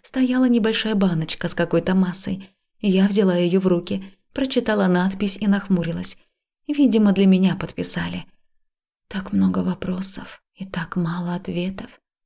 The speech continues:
прошептала я, чувствуя, как внутри нарастает раздражение.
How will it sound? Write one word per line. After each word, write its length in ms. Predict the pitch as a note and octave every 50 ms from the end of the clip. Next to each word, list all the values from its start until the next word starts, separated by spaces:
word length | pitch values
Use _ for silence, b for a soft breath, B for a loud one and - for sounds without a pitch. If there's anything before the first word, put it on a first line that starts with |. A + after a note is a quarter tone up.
| _ _
прошептала 640 | - - C4+ C4 C4 - A3 - - G3+ G3 F#3+ F#3+
я, 260 | F3+ F3+ F#3 F#3 F#3+
чувствуя, 540 | G3 - - G3 G3+ G3 G3 - F3+ F#3 F#3
как 300 | F#3 - F#3 G3+ G3+ -
внутри 500 | G3 F#3+ F#3+ F#3 F#3+ F#3+ F#3 F#3 F#3 F#3+ B B B
нарастает 580 | - A3+ G#3+ G3 G3 F#3+ F#3+ - E3+ D#3+ D#3+ -
раздражение. 760 | D#3 D#3+ D#3 - E3 E3 D#3+ D#3+ F3 E3+ E3 - - - E3+